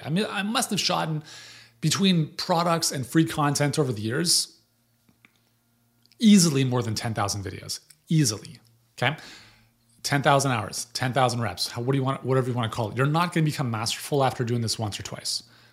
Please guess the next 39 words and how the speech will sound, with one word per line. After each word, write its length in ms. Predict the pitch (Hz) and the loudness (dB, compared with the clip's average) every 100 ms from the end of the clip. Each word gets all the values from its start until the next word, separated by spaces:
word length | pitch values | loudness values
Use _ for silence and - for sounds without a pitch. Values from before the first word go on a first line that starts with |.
| - | -8
okay? 180 | - 143 - - - - - - - - | -4 -4 -8 -20 -20 -20 -20 -20 -20 -4
So 480 | - 160 156 - - - - _ - _ _ _ _ _ _ _ _ _ _ _ _ _ - _ | 4 6 6 2 -10 -20 -20 _ -20 _ _ _ _ _ _ _ _ _ _ _ _ _ -16 _
when 360 | 131 127 170 190 | 2 6 8 8
you're 200 | 180 170 | 8 6
able 240 | 151 151 | 4 2
to 120 | 143 | 0
be 160 | 135 143 | 0 2
on 140 | 131 | 2
video 420 | 107 110 131 113 107 | 0 0 2 0 -2
more 360 | 113 131 147 | 0 2 4
often 520 | 120 110 - 107 117 120 | 2 0 -4 -12 -14 -12
with 500 | 110 131 123 - - | 0 0 0 -4 -10
your 80 | 104 | -8
prospects, 880 | - 160 156 - 143 - - - - | 0 0 2 -2 -2 0 -2 -2 0
even 280 | 190 226 247 | 2 4 2
with 200 | 247 - | -2 -2
your 80 | - | -6
clients, 720 | - 202 180 - - - - _ | -6 -6 -8 -8 -8 -8 -10 _
that's 220 | 127 120 123 | -4 -4 -2
very 260 | 127 123 | -2 -2
important, 440 | 101 - 127 92 - | -4 -4 -4 -6 -8
right? 220 | 113 - | -8 -4
So 200 | - 123 | -4 -4
you 160 | 127 110 | -4 -6
have 380 | - 156 160 | -6 -4 -2
that, 260 | 151 135 - - - - - | -2 -4 -6 -16 -20 -14 -8
that 140 | 107 | -6
visual 460 | 113 143 170 170 135 | 4 6 6 4 2
proximity 720 | - 120 - - 127 113 123 | 2 2 2 0 0 -2 -4
at 220 | 113 110 | -6 -8
the 60 | 110 | -8
very 260 | 107 107 | -6 -6
minimum. 340 | 104 101 98 101 | -6 -8 -10 -8
So 140 | 123 | -6
that's 320 | 120 143 208 | 2 2 2
how 120 | - 185 | 0 0
you 160 | 185 | 0
create 280 | 180 165 156 | 0 -2 -2
proximity 800 | 139 127 - 190 170 113 110 | -2 -2 0 2 2 0 -2